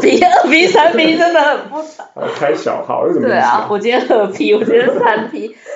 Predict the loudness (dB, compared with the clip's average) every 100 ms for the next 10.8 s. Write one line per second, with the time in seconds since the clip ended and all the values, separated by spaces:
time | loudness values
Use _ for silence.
0 | -6 -2 0 2 2 2 2 2 0 -2
1 | -8 -6 -2 0 0 -4 -4 0 2 4
2 | 2 0 -2 -2 -2 0 0 0 -4 -12
3 | -8 -4 -4 0 0 0 -2 -2 0 0
4 | -2 -4 -4 -4 -6 -8 -12 _ -10 -2
5 | 0 0 -4 -6 -4 -2 -2 -4 -2 0
6 | 0 -2 -4 -4 -6 -4 -4 -4 -2 0
7 | 0 -2 -4 -6 -6 -4 -4 -8 -16 -10
8 | -4 -2 -4 -6 -6 -4 -4 -6 -6 -6
9 | -8 -10 -14 -14 -14 -14 -12 -12 -14 -20
10 | -20 _ -2 0 0 -4 -6 -6